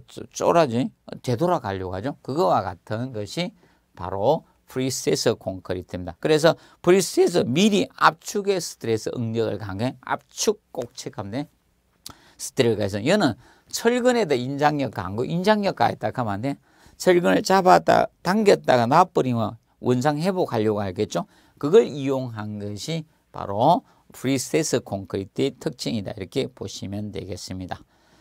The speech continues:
자, 정리하시고. 그런데 이 프리세스 콘크리트는, 어,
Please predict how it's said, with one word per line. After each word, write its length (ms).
자, 180
정리하시고. 520
그런데 260
이 200
프리세스 760
콘크리트는, 1160
어, 300